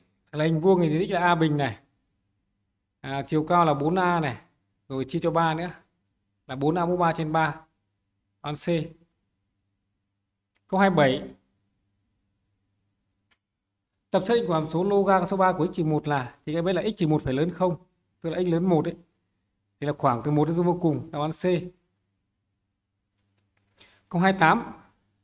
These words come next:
Cho cấp số nhân U N có U một bằng ba, U hai bằng sáu thì U A bằng bao nhiêu?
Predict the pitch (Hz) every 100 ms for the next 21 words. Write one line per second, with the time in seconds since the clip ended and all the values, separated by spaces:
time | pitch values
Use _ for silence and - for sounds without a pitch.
0 | _ _ 196 208 240 214 208 220 214 208
1 | - 220 196 180 156 165 202 190 185 156
2 | 170 175 180 170 151 135 143 143 - -
3 | 160 170 156 147 151 165 160